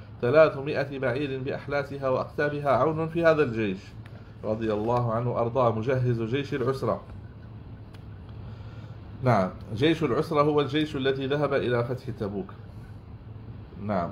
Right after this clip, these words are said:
قال عبد الله، قال عبد الرحمن بن خباب: "فكأني أنظر إلى يد رسول الله صلى الله عليه وسلم يذهب بها ويجيء وهو يقول: 'ما على عثمان ما عمل بعد اليوم.'"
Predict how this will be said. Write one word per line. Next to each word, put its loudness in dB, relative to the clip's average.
قال 8
عبد 4
الله، 0
قال 2
عبد 4
الرحمن -2
بن -6
خباب: 0
"فكأني -4
أنظر -2
إلى 0
يد 0
رسول -2
الله 4
صلى -2
الله 4
عليه 2
وسلم -2
يذهب 2
بها 4
ويجيء 2
وهو 4
يقول: 4
'ما 0
على 2
عثمان 0
ما 2
عمل 0
بعد 4
اليوم.'" 0